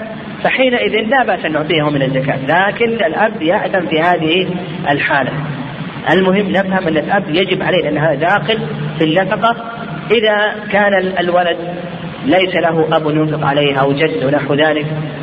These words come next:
أو له أب لكنه فقير لا يستطيع إلى آخره، فإننا نعطيه كفاية الزواج، ما يتزوج به مثله، مثله أو تمام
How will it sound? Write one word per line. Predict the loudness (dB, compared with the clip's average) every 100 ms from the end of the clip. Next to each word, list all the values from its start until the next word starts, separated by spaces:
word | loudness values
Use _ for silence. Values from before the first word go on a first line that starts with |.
| -10 -8 -2 2
أو | 4 2 0 -4 -8 -8 -4 2
له | 2 2 0 0
أب | 2
لكنه | 0 0 2 2
فقير | 2 0 0 2
لا | 2 2
يستطيع | 0 0 2 2 0 -8 -6 0
إلى | 0
آخره، | 2 0 0 2 0 -2 -8 -8 0
فإننا | 2 2 2 2
نعطيه | 2 2 0 0 2 0 -2 -4 -4 -2
كفاية | 2 2 2 0
الزواج، | 2 2 4 2 0 -2
ما | -2
يتزوج | 0 2 2 2 0
به | 0 0
مثله، | 0 0 2 0 0 -2
مثله | 2 0 0 -4 -6 -2
أو | 2 2 2
تمام | 0 2 4 2